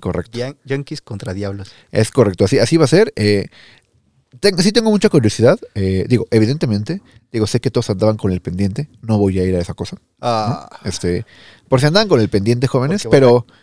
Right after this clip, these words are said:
Speaker 1: pero a ver, este, ¿yo para qué quemo un lugar de una persona que realmente quiere ir a ver a los Yankees?
Speaker 2: Pero es mi
Speaker 1: ¿Yo a qué voy a ir a
Speaker 2: cumpleaños.
Speaker 1: bucharlos?
Speaker 2: Mi cumpleaños.
Speaker 1: Puedes invitar a alguien más.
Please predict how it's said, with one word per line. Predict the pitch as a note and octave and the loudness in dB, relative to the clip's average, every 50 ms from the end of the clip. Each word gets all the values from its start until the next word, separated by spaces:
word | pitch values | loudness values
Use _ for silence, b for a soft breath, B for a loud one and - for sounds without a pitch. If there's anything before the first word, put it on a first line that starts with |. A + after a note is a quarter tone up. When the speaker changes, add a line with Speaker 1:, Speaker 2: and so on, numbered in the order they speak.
| b b b | b b b
Speaker 1:
pero | - D#3+ F#3+ | 4 6 6
a | |
ver, | G#3+ G3 - | 6 4 2
este, | F3+ - G#3+ G3 | 0 -2 -2 2
¿yo | E3+ G#3 G3+ | 2 2 2
para | - - G#3+ G3 E3 - | 4 4 4 4 4 2
qué | - D#3+ | -2 -2
quemo | - - D#3+ D#3 | 0 0 2 2
un | D#3 D3+ D#3 D#3+ | 4 4 6 6
lugar | D#3 C3 C#3+ D3+ D3 C#3+ | 8 8 8 6 6 4
de | C#3+ | 2
una | C3+ C#3+ C#3+ | 2 2 0
persona | C#3 C3+ A#2 - B2+ C3+ D3 | 0 0 2 2 2 0 0
que | - - G#2+ | -2 -4 -6
realmente | G2 F#2+ G#2+ G#2+ A2 A2+ A2 G2+ G#2 - G#2 | -2 2 2 2 4 2 2 0 0 -4 -4
quiere | - F#2+ F2 F2 | -4 -4 -2 -2
ir | F#2 F#2 | 0 0
a | F2+ | 0
ver | F2+ F2 | 0 0
a | F2+ | 0
los | F#2 G2+ - | -2 -4 -4
Yankees? | - D#2+ - - - _ _ _ _ _ _ _ _ _ _ _ _ _ _ _ _ _ _ _ | -8 -10 -10 -14 -20 _ _ _ _ _ _ _ _ _ _ _ _ _ _ _ _ _ _ _
Speaker 2:
Pero | - B2 C#3 | -14 -12 -12
es | C#3 - | -12 -10
mi | F3 - | -2 0
Speaker 1:
¿Yo | D3+ F3 | 2 2
a | F3+ | 4
qué | - G3+ | 4 4
voy | F#3+ F#3 F3 E3+ | 6 6 6 8
a | E3 | 6
ir | C3 | 6
a | G#2+ | 6
Speaker 2:
cumpleaños. | G2 G#2 G2+ - C#3+ D#3 B3+ | 4 2 2 4 2 2 2
Speaker 1:
bucharlos? | D#4 F#4+ - - - _ _ _ _ _ _ _ _ _ _ _ _ _ _ _ _ _ _ _ _ _ _ E3 | 0 -4 -4 -8 -16 _ _ _ _ _ _ _ _ _ _ _ _ _ _ _ _ _ _ _ _ _ _ -20
Speaker 2:
Mi | D#3+ | -20
cumpleaños. | _ A2+ G#2 - A2 A#2 C#3+ C#3 A#2 G#2+ | _ -18 -14 -12 -12 -10 -10 -10 -6 2
Speaker 1:
Puedes | G#2+ A2 A#2+ A#2 A2 | 4 4 4 4 2
invitar | G#2+ F#2+ F#2 E2+ G2 F#2 | -2 -2 -2 -4 -4 -4
a | |
alguien | F#2 E2+ E2 E2 | -4 -6 -8 -10
más. | F2+ A2 D3 D#3+ - - - | -10 -10 -10 -12 -14 -18 -20